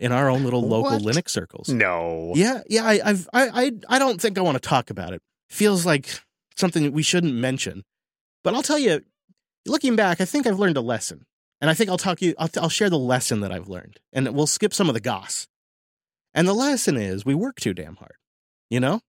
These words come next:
Speaker 1: that's what I've taken away from, from, uh, what's going on recently. Let me set the, let me set the background for you. So, our old buddy Cranky Bear out there, Mister S J V N, who, uh, writes many different outlets from Z D net to others,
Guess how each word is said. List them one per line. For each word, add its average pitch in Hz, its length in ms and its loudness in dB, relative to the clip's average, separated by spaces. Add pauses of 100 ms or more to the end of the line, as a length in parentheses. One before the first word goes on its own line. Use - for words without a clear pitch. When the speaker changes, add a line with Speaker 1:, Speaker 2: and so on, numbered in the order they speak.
(680)
Speaker 1:
that's 285 220 0
what 285 80 4
I've 233 120 2
taken 214 280 0
away 160 320 0 (100)
from, 120 360 0
from, 117 540 0
uh, 127 140 2
what's 117 200 -4
going 113 240 -2
on 113 180 -2
recently. 98 520 -6 (340)
Let 285 80 4
me 330 60 4
set - 180 4
the, 170 160 2
let 208 120 2
me 214 60 4
set 202 160 0
the 147 100 -2
background 107 380 0
for 80 200 -14
you. 67 160 -18
So, 120 400 0 (920)
our 269 140 2
old 262 180 4
buddy 175 220 4
Cranky 143 380 0
Bear 95 260 -8
out 101 240 -10
there, 110 320 -6 (320)
Mister 156 240 0
S 196 220 0
J 160 260 2
V 131 300 2
N, 120 320 -2
who, 120 280 2
uh, 107 220 0
writes 127 400 0
many 139 260 0
different 127 260 -2
outlets 104 460 -2
from 95 200 -6
Z 117 160 0
D 113 100 0
net 107 220 -4
to - 120 -8
others, 110 380 -2